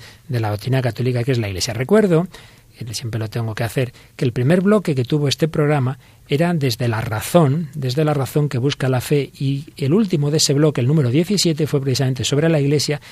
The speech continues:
pero intentando buscar qué razones hay para que veamos que es razonable, y valga la redundancia, que es razonable el creer en la Iglesia. Ahora partimos de la fe, ahora estamos exponiendo los elementos básicos de la doctrina católica,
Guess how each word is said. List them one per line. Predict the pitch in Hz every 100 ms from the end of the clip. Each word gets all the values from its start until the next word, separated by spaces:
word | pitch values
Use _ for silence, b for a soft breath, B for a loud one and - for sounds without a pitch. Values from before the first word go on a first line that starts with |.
| B -
pero | 202
intentando | 226 165 139 156 165 170
buscar | 156 143 - 170
qué | 160
razones | 147 147 - 143 143 -
hay | 143
para | 156 117 110
que | 107
veamos | 117 139 -
que |
es | 127 -
razonable, | 107 95 - 120 139 135 139
y |
valga | 110 110 101
la | 98
redundancia, | 110 135 156 165 160 151 175 B B B B
que | 139
es | 120
razonable | 131 131 131 131 127 143
el | 135
creer | 123 117 123
en | 117
la | 92
Iglesia. | 82 76 -
Ahora | - 185 214 - -
partimos | 135 127 185 202 151
de | 120
la | 110
fe, | 185 117 101
ahora | 123
estamos | - 131 123
exponiendo | 117 - 127 135 131 143
los | 113 101
elementos | 104 107 110 113 -
básicos | 139 - - 107
de |
la | 104
doctrina | 101 127 139
católica, | 135 156 151 170